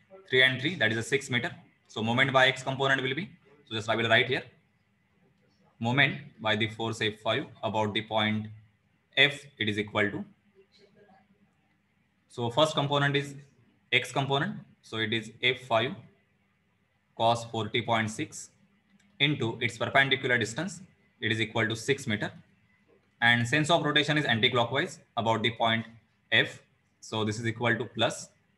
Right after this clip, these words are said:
And second moment by the Y component. So this is the Y component. So it is F five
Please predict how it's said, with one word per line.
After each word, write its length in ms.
And 360
second 320
moment 440
by 140
the 80
Y 200
component. 440
So 160
this 160
is 60
the 60
Y 180
component. 400
So 160
it 120
is 160
F 180
five 340